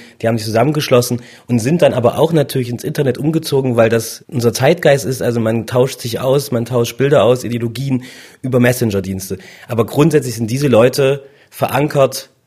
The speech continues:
in der Burschenschaft und haben sich da kennengelernt und sich da zusammengetan. Das ist bei diesem Tätertyp einfach nicht der Fall.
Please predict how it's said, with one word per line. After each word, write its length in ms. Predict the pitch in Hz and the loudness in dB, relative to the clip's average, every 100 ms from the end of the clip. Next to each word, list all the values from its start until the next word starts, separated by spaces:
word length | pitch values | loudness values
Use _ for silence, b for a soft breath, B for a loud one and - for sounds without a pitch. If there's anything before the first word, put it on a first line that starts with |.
| _ _ _ | _ _ _
in 120 | 127 | 2
der 100 | 120 | 2
Burschenschaft 680 | 98 113 151 165 165 151 - | 2 0 0 -2 -2 -4 -4
und 120 | 120 | -6
haben 100 | 120 | -4
sich 160 | 117 117 | -4 -2
da 180 | 113 113 | 0 0
kennengelernt 640 | - 120 139 123 123 120 | 0 -2 -2 0 0 -2
und 320 | - 117 110 | -4 -4 -6
sich 180 | - 107 | -8 -8
da 140 | 107 | -8
zusammengetan. 720 | 110 104 127 185 - 113 107 B B B B B | -6 -2 0 0 2 0 0 B B B B B
Das 160 | - 120 | -4 -4
ist 160 | 143 - | -4 0
bei 100 | 123 | 0
diesem 280 | 131 147 | 0 -2
Tätertyp 420 | 135 147 143 - - | 0 0 -2 -6 -8
einfach 180 | 123 | -4
nicht 180 | 120 113 | -2 -2
der 100 | 110 | -4
Fall. 340 | 120 147 107 | 2 4 2